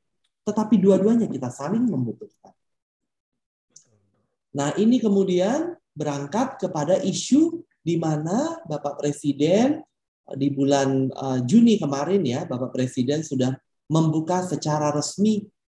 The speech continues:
pabrik mobil Hyundai Motor Manufacturing Indonesia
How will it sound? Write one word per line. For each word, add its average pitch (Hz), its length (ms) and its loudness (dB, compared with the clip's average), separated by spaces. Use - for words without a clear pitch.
pabrik 147 640 0
mobil 165 800 2
Hyundai 180 640 4
Motor 190 480 -2
Manufacturing 156 720 -4
Indonesia 120 720 -2